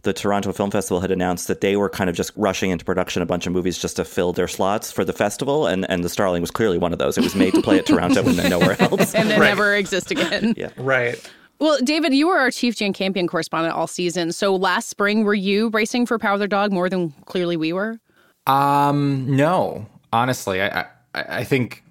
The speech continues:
Speaker 4: in hindsight, we definitely should have given the amount that Netflix put into it and
Speaker 2: Mm-hmm.
Speaker 4: from the very beginning. But Jane Campion hadn't made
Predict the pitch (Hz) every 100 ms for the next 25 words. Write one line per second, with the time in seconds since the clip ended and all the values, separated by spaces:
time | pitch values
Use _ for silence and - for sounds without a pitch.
0 | - 131 107 120 123 120 110 110 120 117
1 | 110 101 - 107 123 101 107 104 101 98
2 | 95 98 95 95 - - 101 - - 107
3 | 95 95 139 151 165 156 _ 101 196 196
4 | 190 180 120 101 101 95 92 107 104 98
5 | 92 95 - - - - - - 135 160
6 | 180 196 160 123 135 113 113 123 123 117